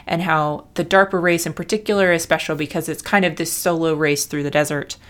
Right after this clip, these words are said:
It's not like there's traffic or weather or anything like that that you have to deal with.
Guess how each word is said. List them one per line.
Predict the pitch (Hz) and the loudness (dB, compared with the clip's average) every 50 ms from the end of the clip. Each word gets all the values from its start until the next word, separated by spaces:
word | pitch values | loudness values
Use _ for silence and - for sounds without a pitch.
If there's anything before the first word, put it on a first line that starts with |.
| - - - | -14 -8 -8
It's | 170 165 - - | -6 -4 -2 -2
not | 170 170 165 160 151 - - - | 0 2 4 2 2 0 -2 -6
like | 151 156 147 147 139 - | -4 -2 0 0 -2 -2
there's | - 147 139 139 - | -4 -4 -4 -4 -4
traffic | - - 196 160 151 - 156 151 143 - | -4 0 0 0 2 2 0 0 0 0
or | - 143 143 | -2 -2 0
weather | 139 151 151 151 147 151 147 147 143 139 139 - | 2 2 2 2 4 2 0 0 0 0 0 -2
or | - 139 139 139 | -2 -2 -2 -2
anything | 139 139 143 - 151 143 | -4 -6 -6 -8 -8 -8
like | 143 139 139 | -8 -8 -4
that | - 165 151 - - | -2 -2 -2 -2 -2
that | - - | -6 -8
you | 147 156 | -6 -6
have | 151 135 | -8 -8
to | - 160 | -8 -8
deal | 139 151 147 139 | -6 -6 -4 -4
with. | 143 143 139 - - - | -4 -6 -6 -8 -14 -20